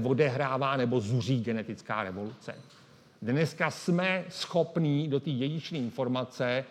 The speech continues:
zasahovat, jak jsem říkal o té editaci genomu a přirovnával jsem to k tomu Wordu,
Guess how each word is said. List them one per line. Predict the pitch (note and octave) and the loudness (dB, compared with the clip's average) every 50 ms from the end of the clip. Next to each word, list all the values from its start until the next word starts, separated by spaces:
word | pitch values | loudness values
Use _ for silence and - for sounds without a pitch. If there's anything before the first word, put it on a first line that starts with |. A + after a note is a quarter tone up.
| - - - - | -18 -20 -18 -14
zasahovat, | - G#2 C3+ C3 B2+ - - D#3+ C#3+ C#3 D#3 D3 D#3 D3+ D3+ D#3 C#3 - - - - - | -2 0 0 0 2 2 0 2 2 2 2 2 4 2 2 0 -2 -6 -14 -20 -8 -6
jak | A#2 A2+ - | -6 -6 -2
jsem | - D#3 D3 C#3+ - - - | 0 0 0 0 -2 -2 -8
říkal | C3 - C3+ A#2+ - C#3 C3+ C3+ | -6 -6 -4 0 2 2 2 2
o | C#3 | 2
té | - D#3 D3 - | 0 -2 -6 -2
editaci | - D#3 C#3+ D#3+ D3+ - D#3 D3 - - D3 | 0 2 4 2 4 2 0 -2 0 -2 0
genomu | B2+ C3 C3 C#3 C#3 D3 D3 | 2 2 2 2 2 2 2
a | B2+ | 0
přirovnával | - - - B2+ B2+ C3 C3+ C3 C3 C3 C3+ C3 | 0 0 0 0 2 2 0 0 0 0 0 -2
jsem | - C#3 C3 | -2 -4 -2
to | B2 C#3 | -2 -4
k | C3 - | -4 -2
tomu | - B2 C3 C3+ | -4 0 0 0
Wordu, | A#2+ A2 A#2+ A#2 G#2 G#2 B2 B2+ B2+ | 2 2 2 2 2 4 2 2 2